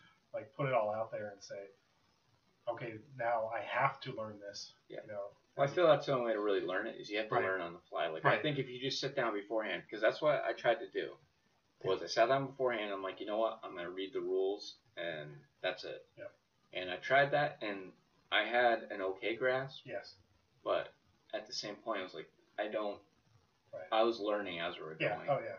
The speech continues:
Speaker 2: Like, that's the only way to do it.
Speaker 1: Absolutely.
Speaker 2: So,
Speaker 1: So, yeah, pick up some,
Speaker 2: pick
Speaker 1: pick
Speaker 2: up
Speaker 1: up
Speaker 2: some
Speaker 1: some
Speaker 2: HeroClix.
Speaker 1: figures.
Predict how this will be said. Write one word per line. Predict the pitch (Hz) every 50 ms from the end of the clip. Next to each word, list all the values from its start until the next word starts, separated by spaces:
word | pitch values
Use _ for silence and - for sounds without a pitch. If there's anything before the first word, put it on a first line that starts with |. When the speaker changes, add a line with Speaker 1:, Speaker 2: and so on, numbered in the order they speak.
| - -
Speaker 2:
Like, | 87 87 -
that's | 95 95 - -
the | - 101
only | 90 85 80
way | 80 78
to | 80 76
do | 71 65 65 62
it. | 64 -
Speaker 1:
Absolutely. | - - - - 104 101 104 107 - -
Speaker 2:
So, | - - - - - _ _ _ _ _ _ _ _ _ _ _ _ _ _ -
Speaker 1:
So, | 143
yeah, | 139 139 131 127 - - - - _
pick | - 156 147
up | 156 147
some, | - 170 147 143 139 139 139 - - _ _ _ _ _ _ _ _ _ _ _ _ _ _
Speaker 2:
pick | 120 120
Speaker 1:
pick | 147 143 151
Speaker 2:
up | 151 -
Speaker 1:
up | -
Speaker 2:
some | 147 151
Speaker 1:
some |
Speaker 2:
HeroClix. | 147
Speaker 1:
figures. | 151 147 165 170 175 175 - -